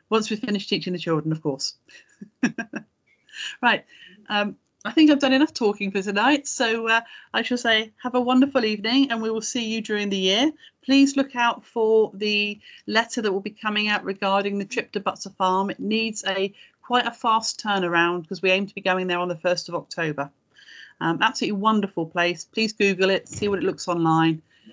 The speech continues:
Um, so please look out for that. Go through your children's bags, um, and rescue those if you wouldn't mind. So thank you very much for joining us this evening, everybody. Um,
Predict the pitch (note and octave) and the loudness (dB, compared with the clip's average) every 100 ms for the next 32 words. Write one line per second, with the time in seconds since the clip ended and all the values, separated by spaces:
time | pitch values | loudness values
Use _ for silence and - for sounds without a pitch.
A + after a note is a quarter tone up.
0 | - _ - E3 E3 D#3+ D#3+ - _ _ | -20 _ -4 0 2 0 -2 -8 _ _
1 | - F#3 - A#3+ A3+ G#3+ A3+ G#3 - F#3+ | -2 0 0 0 0 -4 -2 -4 -2 0
2 | F#3 F#3 - - - _ G#3 G3+ A3 G#3+ | 4 2 0 -14 -20 _ -6 -4 -6 -6
3 | - G3+ F#3+ F#3+ - F3+ F3 F3 - - | -2 -2 -2 -6 -4 -2 0 -2 -6 -10
4 | - _ - _ - F3 E3+ F3 F3+ - | -10 _ -20 _ -4 0 0 0 -6 -6
5 | F3 F3+ - F#3+ - - F#3 E3+ E3+ E3+ | -6 -6 -4 -4 -4 -6 -6 -2 -2 -4
6 | D3+ - _ - E3+ F#3+ E3+ D#3+ A#2+ E3 | -8 -10 _ -10 -6 -6 -6 -6 -6 -2
7 | D#3 D3+ D#3 _ _ _ F3+ F3 - C4+ | 0 0 -4 _ _ _ -10 -4 2 2
8 | C4+ B3+ B3 B3 - A#3 A#3 A3+ A3 A3 | 2 0 0 -2 -4 -4 -4 -4 -8 -8
9 | A3 A#3 A#3 A#3+ A#3+ B3 B3 D4+ E4+ _ | -6 -6 -4 -4 -2 -2 2 2 0 _
10 | - - - - G#3+ A3 A3 | -20 -20 -8 0 2 2 0